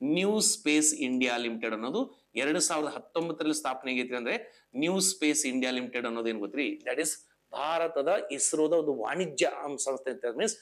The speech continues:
it is called the India Space, India Space or ಇಸ್ರೋಸ್, ಓಕೆ, ಇಸ್ರೋಸ್ ಕಮರ್ಷಿಯಲ್ ಆರ್ಮ್ ಅಂತ ಹೇಳ್ತಾರೆ. ಯಾಕಂದ್ರೆ ಇದು ಎರಡ್ ಸಾವಿರದ ಹತ್ತೊಂಬತ್ತು ಆಗೈತ್ರಿ. ಇದರ ಕೇಂದ್ರ ಕಚೇರಿ ಎಲ್ಲಿ ಐತ್ರಿ? ಬೆಂಗಳೂರದಲ್ಲಿ ಐತ್ರಿ.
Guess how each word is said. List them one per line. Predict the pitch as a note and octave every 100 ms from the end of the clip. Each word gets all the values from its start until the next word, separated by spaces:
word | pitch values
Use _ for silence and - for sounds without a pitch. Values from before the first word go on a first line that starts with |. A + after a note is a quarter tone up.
| - - -
it |
is | G3
called | G3 F#3+ G3
the | E3+
India | E3 E3+ F#3+
Space, | F#3 - D#3 E3+ D#3+
India | C#3+ E3
Space | E3 E3 D#3+ D3+
or | C#3+
ಇಸ್ರೋಸ್, | C#3 E3+ F3+ F3+
ಓಕೆ, | - C#3
ಇಸ್ರೋಸ್ | C3+ - D#3 G#3 - _ _ -
ಕಮರ್ಷಿಯಲ್ | E3 F#3 - F#3+
ಆರ್ಮ್ | E3+ E3+
ಅಂತ | E3+
ಹೇಳ್ತಾರೆ. | E3 D#3 D#3+
ಯಾಕಂದ್ರೆ | D#3+ E3 G#3+ G3+
ಇದು | G3
ಎರಡ್ | F3 G3+
ಸಾವಿರದ | G3 G#3 F#3+
ಹತ್ತೊಂಬತ್ತು | F#3+ G3+ F#3+ F3+
ಆಗೈತ್ರಿ. | D3+ D3 C#3+ - _ -
ಇದರ | F3
ಕೇಂದ್ರ | A3 A3 G#3+ G3+
ಕಚೇರಿ | G3+ G3 G3
ಎಲ್ಲಿ | G3
ಐತ್ರಿ? | G3
ಬೆಂಗಳೂರದಲ್ಲಿ | F3 C3 C3 C3 C3 B2+ B2+ D3+ F#3+
ಐತ್ರಿ. | G3 G#3+ -